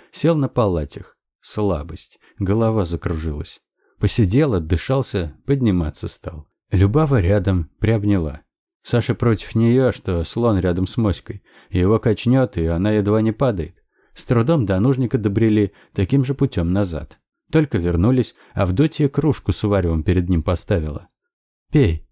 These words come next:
Понемногу выпил, поморщился, Авдотья не отстает. «Покушать надо, хоть немного». «Это можно».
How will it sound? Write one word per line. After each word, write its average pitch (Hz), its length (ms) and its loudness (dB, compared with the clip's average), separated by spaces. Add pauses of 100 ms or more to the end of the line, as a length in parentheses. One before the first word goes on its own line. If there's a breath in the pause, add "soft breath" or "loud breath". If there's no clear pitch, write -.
(260)
Понемногу 110 540 4
выпил, 117 400 0
поморщился, 104 880 -2 (180 soft breath)
Авдотья 104 560 0
не 85 120 -2
отстает. 104 640 -2 (440)
«Покушать 139 520 0
надо, 95 400 0
хоть - 240 -2
немного». 131 540 2 (460)
«Это 147 400 2
можно». 73 580 -2